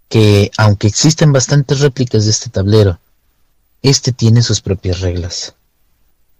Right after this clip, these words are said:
Según la leyenda, se dice que estos tres tableros originales son hechos de un material muy especial.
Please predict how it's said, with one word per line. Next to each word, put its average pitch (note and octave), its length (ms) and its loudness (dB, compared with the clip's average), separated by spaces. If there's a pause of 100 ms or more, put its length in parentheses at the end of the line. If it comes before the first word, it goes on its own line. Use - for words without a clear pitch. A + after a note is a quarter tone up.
(440)
Según B2 300 2
la E3 80 6
leyenda, D#3 600 4 (140)
se - 200 -2
dice G#2 280 2
que A2+ 160 0
estos - 600 -2 (140)
tres A#2 240 2
tableros A2+ 520 2
originales G2 760 -2 (460)
son A2+ 220 2
hechos B2 280 2
de A#2+ 80 4
un B2 120 6
material G#2 460 4
muy G2+ 240 2
especial. F2+ 540 -2